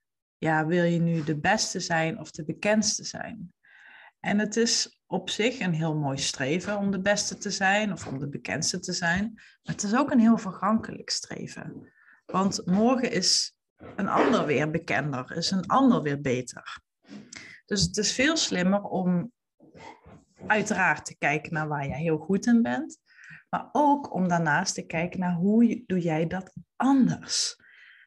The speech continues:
En hoe zorgt jouw persoonlijkheid er in die zin voor dat er toch een ander resultaat uitkomt of een andere uitkomst? En dat komt dus puur door jouw persoonlijkheid.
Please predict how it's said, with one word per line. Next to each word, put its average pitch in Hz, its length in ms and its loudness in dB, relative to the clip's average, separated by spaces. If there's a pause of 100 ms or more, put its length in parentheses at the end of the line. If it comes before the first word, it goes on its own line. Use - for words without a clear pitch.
En 190 440 -2 (340)
hoe 233 520 2 (120)
zorgt 202 500 2
jouw 175 200 -2
persoonlijkheid 220 1080 -2 (160)
er 175 220 0
in 170 180 0
die 233 180 6
zin 175 300 2
voor 160 460 -4 (600)
dat 185 540 -4 (800)
er - 180 -10
toch 277 180 2
een 226 180 2
ander 180 300 4
resultaat 170 800 0
uitkomt - 580 -6
of 165 120 -4
een 208 140 -4
andere 180 400 0
uitkomst? - 760 -2
En 180 140 -2
dat 233 280 -2
komt 202 240 2
dus 175 240 -6
puur 220 480 4
door 190 260 -2
jouw 160 220 -4
persoonlijkheid. - 880 -2